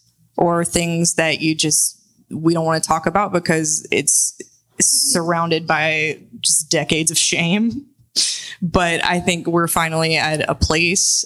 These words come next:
um, in America or in this culture anyway, where we can override those things completely.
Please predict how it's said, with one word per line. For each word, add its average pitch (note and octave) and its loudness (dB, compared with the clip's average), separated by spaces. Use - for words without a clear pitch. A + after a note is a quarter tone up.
um, D3+ 0
in D3 0
America D3 0
or D#3+ 0
in D3 -2
this C#3+ 2
culture D3 -2
anyway, C#3 0
where D3 0
we D3 -2
can C#3+ -2
override D3 0
those D3+ 0
things D3+ 0
completely. - -2